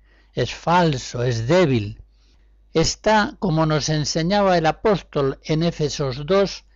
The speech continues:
cautivo del demonio, del mundo y de la carne.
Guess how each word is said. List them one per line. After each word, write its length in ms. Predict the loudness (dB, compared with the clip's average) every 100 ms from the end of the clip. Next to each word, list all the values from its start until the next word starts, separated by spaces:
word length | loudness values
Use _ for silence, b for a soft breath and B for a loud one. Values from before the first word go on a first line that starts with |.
| _ _ _
cautivo 1000 | 0 2 2 -2 -2 0 2 4 2 0 -4
del 260 | -4 -2
demonio, 680 | 0 2 2 2 2 0 -4 -8
del 280 | -6 -4
mundo 680 | -2 0 2 2 2 2 -4 _
y 160 | -6 -2
de 140 | 0
la 140 | -2
carne. 680 | 0 2 2 2 -2 -6 -10